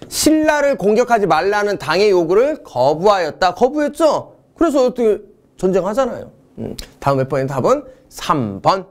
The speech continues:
이렇게 보시면 돼. 연개 소문 때는 고구려가 안 망해요. 음, 안성 전투에서도 이기고 안 망해. 근데 연개 소문이 죽고 나서 망합니다. 그러니까 강력한 카리스마가 있는 독재자일 때는 유지가 되지만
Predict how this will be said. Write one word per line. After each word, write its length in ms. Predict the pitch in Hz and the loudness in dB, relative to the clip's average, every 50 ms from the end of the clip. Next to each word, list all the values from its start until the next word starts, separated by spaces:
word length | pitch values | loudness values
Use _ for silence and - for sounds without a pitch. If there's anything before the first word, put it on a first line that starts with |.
| _ - | _ -10
이렇게 180 | 123 120 113 120 | -10 -8 -6 -8
보시면 220 | 107 104 - 98 | -8 -8 -12 -14
돼. 80 | - - - - - - _ - | -16 -18 -20 -20 -20 -8 _ 2
연개 480 | 151 160 185 220 262 269 269 320 330 | 2 2 2 0 -2 -2 -2 -2 -2
소문 300 | 262 285 285 269 277 254 | 0 2 2 2 2 2
때는 200 | - 262 247 240 | 2 0 0 0
고구려가 380 | - 180 196 202 202 196 170 139 | 0 2 2 2 2 2 2 0
안 160 | 123 135 151 | 0 0 0
망해요. 400 | 175 196 196 170 123 110 104 107 - _ _ _ _ _ _ _ _ _ _ - - | 0 0 0 -2 -6 -10 -12 -16 -20 _ _ _ _ _ _ _ _ _ _ -8 -4
음, 60 | 120 120 | 0 2
안성 400 | 120 131 156 190 185 - 208 190 | 2 2 2 2 0 0 0 2
전투에서도 520 | 170 185 170 139 - 151 127 110 123 113 | 2 0 0 0 0 -2 -2 -2 -2 -2
이기고 520 | 117 135 139 135 139 120 - 104 - - - _ _ - | -2 -2 -2 -2 -4 -6 -6 -6 -12 -12 -16 _ _ -6
안 220 | - 113 123 147 | -4 -2 0 0
망해. 160 | 151 139 123 113 | -2 -2 -2 -2
근데 240 | 131 143 156 - - - - - _ - | -2 -2 -2 -2 -4 -10 -20 -10 _ 0
연개 360 | 139 147 180 196 190 214 214 | 2 2 2 2 2 0 0
소문이 240 | 175 196 185 185 170 | 0 0 -4 -4 -4
죽고 300 | - - 156 - - 226 | -6 -8 -6 0 0 2
나서 280 | 214 190 170 151 190 175 | 2 2 0 0 -2 0
망합니다. 440 | 139 123 127 135 127 113 98 107 | 0 0 -2 -2 -4 -4 -6 -6
그러니까 320 | - - 185 175 165 139 - - - - _ _ | -2 -2 0 0 0 0 -2 -4 -20 -20 _ _
강력한 760 | - - - 180 202 240 277 302 311 302 302 - 285 277 - - | -6 -2 2 2 2 4 4 2 2 0 0 -2 -2 -2 -2 -2
카리스마가 720 | - - 339 359 320 - - - 320 302 302 269 277 262 | -2 0 0 0 0 -2 -2 0 2 4 4 4 2 2
있는 220 | 240 233 233 226 - | 2 2 2 2 2
독재자일 580 | 185 202 185 - 269 262 240 254 240 220 226 | 0 -2 0 2 2 2 4 4 2 2 2
때는 240 | 226 220 202 185 151 | 0 0 0 0 0
유지가 300 | 139 147 147 - - 156 | 0 0 0 0 0 0
되지만 560 | 143 156 147 127 165 175 208 214 190 151 120 | 2 0 -2 0 0 2 2 2 0 -2 -4